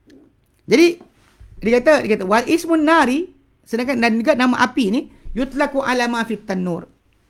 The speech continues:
Digambarkan, disebutkan pada apa dalam kalimah nar tu, apa dalam dapur,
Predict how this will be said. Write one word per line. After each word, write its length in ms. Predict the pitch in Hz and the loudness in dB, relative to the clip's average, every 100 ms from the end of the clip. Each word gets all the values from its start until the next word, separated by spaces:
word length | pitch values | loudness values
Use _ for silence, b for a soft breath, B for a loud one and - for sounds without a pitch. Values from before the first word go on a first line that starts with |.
| _ _ - | _ _ -6
Digambarkan, 840 | 185 208 233 226 196 - 247 381 208 | -4 0 0 0 -4 -4 -6 -6 -10
disebutkan 500 | 208 190 208 247 247 | -10 -10 -8 -8 -8
pada 160 | 185 214 | -8 -8
apa 300 | 202 202 247 | -8 -6 -4
dalam 320 | 180 202 339 - _ _ _ _ _ _ _ _ _ _ _ _ | -4 -6 -8 -14 _ _ _ _ _ _ _ _ _ _ _ _
kalimah 300 | - 180 185 | -8 -4 -2
nar 320 | 180 262 208 | 0 0 0
tu, 240 | 185 320 392 _ | -4 -8 -8 _
apa 240 | 180 185 208 | -12 -8 -6
dalam 400 | 170 156 254 349 | -6 -6 -8 -8
dapur, 480 | 160 - 240 392 | -10 -6 -8 -8